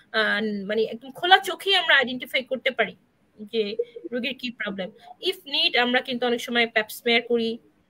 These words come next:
বা হচ্ছে অনেক সময় টিভিএস করি, but অনেক সময় খোলা চোখেই কিন্তু আমাদের বুঝতে পারি যে somehow এটার কোনো problem আছে বা কি হতে পারে, আমরা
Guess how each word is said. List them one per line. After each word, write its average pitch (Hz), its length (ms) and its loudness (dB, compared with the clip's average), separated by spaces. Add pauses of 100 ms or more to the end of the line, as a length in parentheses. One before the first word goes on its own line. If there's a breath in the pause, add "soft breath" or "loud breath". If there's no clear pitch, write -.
(180)
বা 208 180 4
হচ্ছে 220 400 0
অনেক 208 180 -4
সময় 226 180 -2
টিভিএস 247 480 -2
করি, 233 340 0 (180)
but 349 120 4 (480)
অনেক 370 200 -2
সময় 403 200 -4
খোলা 339 240 2
চোখেই 349 300 -2
কিন্তু 285 220 -4
আমাদের 247 220 0
বুঝতে 220 300 -6
পারি 196 260 -4 (480)
যে 226 100 -6
somehow 220 540 2
এটার 208 200 -8
কোনো 214 220 -8
problem 196 400 -2
আছে 196 220 -8
বা 196 180 -8
কি 247 320 -6
হতে 196 180 -6
পারে, 170 220 -8
আমরা 185 280 -10